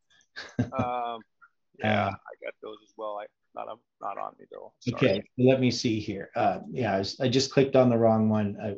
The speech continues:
Speaker 1: I wanted examining the foundation. Okay, that's the one. That one we did a hundred and eighty-seven of.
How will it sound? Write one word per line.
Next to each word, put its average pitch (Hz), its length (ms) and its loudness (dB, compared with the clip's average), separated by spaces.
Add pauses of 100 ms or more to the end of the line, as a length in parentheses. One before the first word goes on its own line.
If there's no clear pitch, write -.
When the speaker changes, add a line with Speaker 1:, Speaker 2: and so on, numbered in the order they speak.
Speaker 1:
I - 40 -4
wanted 113 380 0 (140)
examining 110 600 2
the 98 80 -4
foundation. 101 840 -6 (500)
Okay, 117 300 4
that's 117 320 2
the 117 100 4
one. 90 200 -2
That 135 180 8
one 156 200 8
we 143 100 6
did 127 160 6
a 120 80 4
hundred 117 300 0
and 110 120 2
eighty-seven 104 600 0
of. 90 260 -8